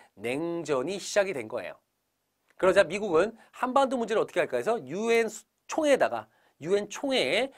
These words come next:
한반도 문제를 넘겼고, 자, 유엔 총회에서는 어떤 결과가 나오냐? 어, 인구 비례에 의한 총선거, 남북한 총선거 하자라고 한 거예요. 예, 워낙 유엔이 당시에 미국의 입김이 그만큼 강했기 때문에 그렇게 하면은 본인 남한 중심의,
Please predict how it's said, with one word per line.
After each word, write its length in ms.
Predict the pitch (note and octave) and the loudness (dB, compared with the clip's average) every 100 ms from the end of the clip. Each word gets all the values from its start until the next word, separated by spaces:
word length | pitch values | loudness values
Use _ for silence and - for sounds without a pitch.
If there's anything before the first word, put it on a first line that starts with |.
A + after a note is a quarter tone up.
| - | -14
한반도 420 | - G#3 F#3+ F3 | -10 0 0 0
문제를 300 | D3+ C3+ D3+ | -4 -4 -4
넘겼고, 640 | A2 A2+ A#2 - C3 C4+ - - - _ | -6 -8 -10 -6 -4 -4 -6 -20 -20 _
자, 200 | B2 A2 | -2 -2
유엔 240 | F3+ A#3 | 0 -2
총회에서는 720 | A3+ B3 A#3 A#3 A3 F3+ B3 B3+ | 0 0 2 2 2 2 2 0
어떤 480 | B2+ - F#3+ G#3+ D#3 | -2 -2 0 0 -2
결과가 380 | C3+ B2 D#3+ | -4 -2 0
나오냐? 440 | E3 A2 B2+ D3 - _ _ _ | 0 -2 0 0 -2 _ _ _
어, 280 | F2+ F#2+ F#2 G2+ | -10 -6 -6 -6
인구 380 | E3+ F#3+ B3 | -8 -4 -4
비례에 260 | A3 A3+ A3+ | -4 -2 -2
의한 320 | F#3+ D3 F3 | 0 0 -2
총선거, 500 | - B3 A#3+ G#3 B2 | -4 -6 -4 -4 -4
남북한 380 | G#2 A#2+ E3 F#3+ | -4 -6 -4 -6
총선거 440 | - B3+ A#3+ - | -6 -6 -6 -4
하자라고 540 | F#3 F3 D#3 C3+ A2 B2+ | -4 0 2 2 -2 -6
한 120 | C3+ | -8
거예요. 280 | A2 F2 F2 _ _ _ - | -10 -12 -16 _ _ _ -4
예, 100 | B2+ | 0
워낙 300 | B2+ A#3+ A3+ B2 | 2 2 0 -4
유엔이 320 | E3 A#3+ A#3 | -2 0 0
당시에 220 | F3+ F3+ | -2 -4
미국의 380 | C3 F3 G3+ F#3+ | -6 -6 -4 -4
입김이 520 | D#3 D3+ _ F#3+ G3+ | -6 -16 _ -10 -8
그만큼 300 | - C3 C#3+ | -8 -8 -8
강했기 380 | - A2+ A2+ G#2 | -12 -12 -12 -12
때문에 300 | - A2+ D3 | -12 -8 -8
그렇게 240 | B2 B2 | -8 -6
하면은 440 | F3+ C3 C#3 C#4 E4+ - - - | -4 0 4 4 2 -10 -20 -6
본인 140 | D#3+ | -2
남한 320 | B2 G#2+ D#3 G3 | 0 0 0 -2
중심의, 540 | F3 B2+ A2+ D#3 | -6 -8 -2 -2